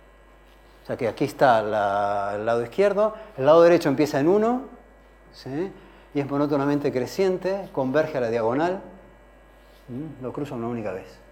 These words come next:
El equilibrio es, es, eh, existe y es único. ¿M? Es más, el, dado que, que está por encima de uno, ¿sí? Y esto aquí es zeta estrella sobre X, zeta estrella sobre X es mayor que uno,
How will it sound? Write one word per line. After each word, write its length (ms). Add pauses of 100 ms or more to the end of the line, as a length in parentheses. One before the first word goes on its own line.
(580)
El 120
equilibrio 360
es, 140 (200)
es, 280
eh, 220
existe 360
y 40
es 160
único. 280 (680)
¿M? 160 (580)
Es 160
más, 380 (500)
el, 340
dado 280
que, 260 (260)
que 140
está 320
por 140
encima 400
de 140
uno, 460 (720)
¿sí? 200
Y 240
esto 220
aquí 260
es 160
zeta 220
estrella 480
sobre 380
X, 320
zeta 160
estrella 260
sobre 240
X 140
es 40
mayor 260
que 80
uno, 220